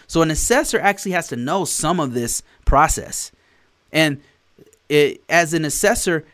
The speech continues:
me going back to the information system security officer, I have to be a part of the rest of this life cycle. I've gotta maybe s-, help select the controls or implement the controls or go for authorization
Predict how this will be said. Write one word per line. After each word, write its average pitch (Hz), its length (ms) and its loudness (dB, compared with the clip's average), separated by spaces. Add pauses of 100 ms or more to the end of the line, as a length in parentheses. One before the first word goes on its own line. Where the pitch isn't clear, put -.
(160)
me 180 280 0
going 165 440 -4 (240)
back 165 380 0
to 151 340 0
the 139 180 -6
information 139 580 -4
system 131 240 -6
security 113 300 -4
officer, 147 520 2 (260)
I 147 140 4
have 151 220 2
to 131 80 -12
be 139 80 -2
a 131 40 0
part 147 380 0
of 120 160 -8
the 120 80 -4
rest 127 300 -2
of 113 80 -6
this 113 260 -6 (800)
life 135 240 2
cycle. 101 400 -6
I've 110 180 -2
gotta 113 300 -2 (120)
maybe 120 300 -2
s-, - 120 -12
help - 300 -4
select 123 360 -6
the - 80 0
controls 139 560 -2
or 113 140 -8
implement 147 360 -4
the 147 60 -12
controls 135 640 -4 (320)
or 139 420 0 (280)
go 143 160 0
for - 180 -8
authorization 131 840 -4